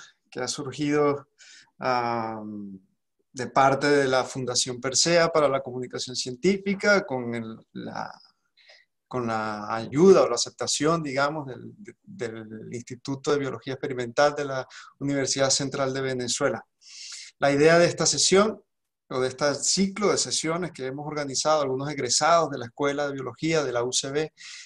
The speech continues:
es contar a los estudiantes de biología y de carreras afines qué es lo que estamos haciendo afuera actualmente. Somos egresados que tenemos más de diez años de haber salido de la facultad,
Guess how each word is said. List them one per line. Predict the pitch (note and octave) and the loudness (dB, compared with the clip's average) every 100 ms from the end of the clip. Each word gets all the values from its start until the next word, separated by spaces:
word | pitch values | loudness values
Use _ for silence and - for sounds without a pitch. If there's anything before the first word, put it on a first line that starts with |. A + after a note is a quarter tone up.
| - | 2
es | D3+ E3+ - - - | 4 4 0 -6 2
contar | G3 F#3+ G#3 E3 - - _ _ _ | 6 8 10 8 6 -8 _ _ _
a | C3 | 0
los | C3 C3+ | 2 0
estudiantes | C3+ C#3+ E3+ F3+ F#3 G3 E3+ | 0 2 4 4 2 0 0
de | B2+ | -2
biología | A#2+ A2+ - G#3 F#3 | -4 -4 -4 -4 -4
y | C3 | -4
de | A#2 A#2 | -6 -4
carreras | A#2 C3+ F3 E3+ | 0 2 2 0
afines | C#3 F3+ F#3 F#3+ - _ _ _ _ | -2 0 0 -2 -10 _ _ _ _
qué | - D#3+ E3 | 2 6 6
es | E3 | 4
lo | E3 | 0
que | |
estamos | D3 C#3 C#3 | -2 -4 -4
haciendo | C#3 - A#2+ B2+ | -2 -2 -4 -6
afuera | - - - - - | -8 -12 -14 -16 -4
actualmente. | C#3+ - B2 A2+ A2 - - | -2 0 -2 -2 -8 -12 -12
Somos | - A#2+ C#3+ | -10 -4 -2
egresados | C3+ A#2 D#3 E3 E3 | 0 2 4 4 2
que | C3+ | -4
tenemos | B2 A#2+ A#2+ C#3 - - - - - - - - | -8 -6 -2 -2 -2 -6 -12 -20 -16 -16 -18 -8
más | C3 B2+ | -2 0
de | D3 | 0
diez | D3+ F3+ F3 | 6 6 6
años | E3 E3 D#3+ | 2 2 0
de | |
haber | C#3 | 0
salido | - D3 C#3 C#3+ | 0 0 -2 -2
de | D3 | -2
la | C#3+ | -4
facultad, | C3 A#2 A2 E3 F#3+ | -8 -14 -2 4 4